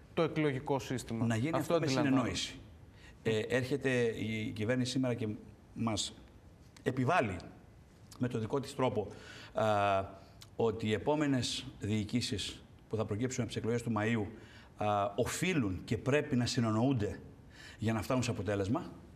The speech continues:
Speaker 2: ενώ το παράδειγμα το οποίο δίνει η ίδια είναι αποφασίζομαι και διατάσσομαι. Αυτό είναι το κείμενο της, ε, το νομοθέτημα. Αυτή είναι η άποψή μας. Δογματική ή όχι θα το δούμε, αποτελεσματική ή όχι θα φανεί στην πράξη, θα φανεί στο χειροκρότημα.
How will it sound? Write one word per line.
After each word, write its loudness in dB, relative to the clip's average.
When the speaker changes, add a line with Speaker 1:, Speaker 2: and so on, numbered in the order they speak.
Speaker 2:
ενώ 2
το -2
παράδειγμα 2
το -4
οποίο 0
δίνει 2
η 2
ίδια 0
είναι 0
αποφασίζομαι -2
και 0
διατάσσομαι. -2
Αυτό 2
είναι 4
το -2
κείμενο 4
της, -4
ε, 0
το -2
νομοθέτημα. 0
Αυτή -2
είναι 2
η 6
άποψή 2
μας. 2
Δογματική 2
ή 4
όχι 2
θα -2
το 2
δούμε, 4
αποτελεσματική 0
ή 0
όχι 2
θα 0
φανεί 2
στην -2
πράξη, 0
θα 0
φανεί 2
στο 0
χειροκρότημα. 0